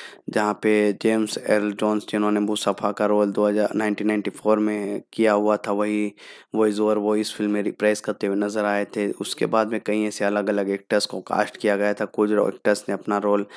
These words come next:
रिप्राइज किया हुआ था। बाद में इसके वीएफ़एक्स के ऊपर भी काफ़ी लंबा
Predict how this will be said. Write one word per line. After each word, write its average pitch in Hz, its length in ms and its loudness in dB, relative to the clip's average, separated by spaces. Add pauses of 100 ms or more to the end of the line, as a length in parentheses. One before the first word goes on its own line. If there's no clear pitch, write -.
(340)
रिप्राइज 104 540 0
किया 107 300 0
हुआ 104 280 2
था। 101 280 -8 (480)
बाद 107 260 2
में 123 180 4
इसके 117 240 0
वीएफ़एक्स 107 480 0
के 110 120 2
ऊपर 104 240 0
भी 110 120 0
काफ़ी 107 380 -2
लंबा 104 480 0